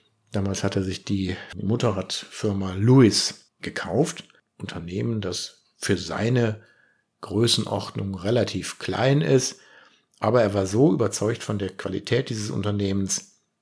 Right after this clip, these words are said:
dass er es zweitausendfünfzehn gekauft hat und immer noch hält. Und die Geschäftsführer sind offensichtlich auch sehr glücklich damit, denn er pfuscht ihnen nicht ins Handwerk rein.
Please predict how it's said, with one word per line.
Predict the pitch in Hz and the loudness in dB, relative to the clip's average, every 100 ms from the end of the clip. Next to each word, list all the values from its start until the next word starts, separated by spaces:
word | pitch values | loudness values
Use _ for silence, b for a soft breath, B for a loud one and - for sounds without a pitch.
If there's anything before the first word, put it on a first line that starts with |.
| _ - | _ -6
dass | 87 - | -4 -4
er | 92 | -4
es | 92 - | -2 -4
zweitausendfünfzehn | - 92 92 87 85 - 101 - - 92 85 82 - _ _ _ - | -4 -4 -4 -6 -6 -6 -4 -4 -4 -4 -6 -10 -16 _ _ _ -8
gekauft | 101 - 87 - - | -4 -4 -4 -8 -12
hat | 82 - _ | -12 -14 _
und | 180 185 - | 2 2 2
immer | 120 98 | 0 2
noch | 98 110 - - | 0 -4 -6 -10
hält. | 98 87 80 - - - | -6 -4 -4 -8 -10 -8
Und | 107 104 - - | -6 -6 -8 -8
die | 104 | -4
Geschäftsführer | 95 110 - - 110 104 101 104 B B B | 0 -2 -2 -4 -2 -2 -4 -8 B B B
sind | - 139 - | -2 0 4
offensichtlich | 156 147 127 131 123 | 4 4 2 -2 0
auch | 107 | 0
sehr | 98 92 | 2 0
glücklich | 95 175 170 156 | 2 2 2 2
damit, | 127 123 120 - B B B - | 4 4 0 -4 B B B 2
denn | 117 156 | 2 2
er | 117 110 113 104 - _ _ _ _ _ | 0 2 2 0 -6 _ _ _ _ _
pfuscht | - - 165 - - | -2 4 4 2 2
ihnen | 131 123 | 4 4
nicht | 120 127 - | 4 2 0
ins | 117 - | -4 -2
Handwerk | 98 92 - 69 - | -4 -4 -8 -10 -10
rein. | - - | -10 -12